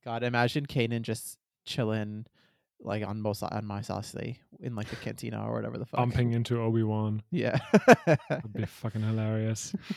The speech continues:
Speaker 2: I mean, they, they do mention Obi-Wan too,
Speaker 1: Do they?
Speaker 2: which got me very excited, you know? Vader talks about using Ahsoka to find other Jedi.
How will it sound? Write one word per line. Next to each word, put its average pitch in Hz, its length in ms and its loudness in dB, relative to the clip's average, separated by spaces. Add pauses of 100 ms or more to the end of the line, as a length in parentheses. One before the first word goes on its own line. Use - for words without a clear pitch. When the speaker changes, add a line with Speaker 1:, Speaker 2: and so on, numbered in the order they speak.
(120)
Speaker 2:
I - 20 8
mean, 233 200 12
they, 180 320 12
they 156 220 12
do 147 240 8
mention 147 340 6
Obi-Wan 117 600 2 (580)
too, 120 200 0
Speaker 1:
Do 127 120 2
they? 196 120 4
Speaker 2:
which - 180 -4
got 131 160 -4
me 123 100 -4
very 110 220 -2
excited, 113 480 -2
you 110 80 -10
know? 113 260 -6 (420)
Vader 113 240 0
talks 123 320 0
about 110 300 -2
using 110 680 0 (540)
Ahsoka 120 640 0
to 110 260 -6
find 113 480 -2
other 110 260 -2
Jedi. 120 540 0